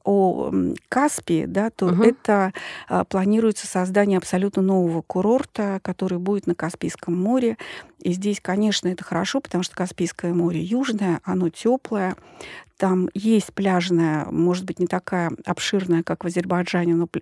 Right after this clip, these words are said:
Speaker 1: пляжная как бы линия тоже есть. И поэтому я думаю, что это будет, э, очень востребовано. Почему? Потому что, с одной стороны, море, а с другой стороны, Дагестан. Мы видим по последним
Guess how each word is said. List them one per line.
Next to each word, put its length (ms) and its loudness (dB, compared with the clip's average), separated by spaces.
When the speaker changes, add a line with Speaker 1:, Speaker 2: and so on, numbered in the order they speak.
Speaker 1:
пляжная 560 2
как 200 -4
бы 120 -2
линия 360 2
тоже 440 -2
есть. 440 -2
И 80 0
поэтому 520 2
я 180 2
думаю, 280 0
что 160 -6
это 120 -4
будет, 340 -4
э, 60 -10
очень 800 0
востребовано. 760 0
Почему? 420 0
Потому 260 -4
что, 160 -8
с 20 2
одной 240 2
стороны, 380 -2
море, 380 2
а 360 0
с 80 -10
другой 320 0
стороны, 320 -2
Дагестан. 600 -2
Мы 100 0
видим 380 0
по 80 -16
последним 760 0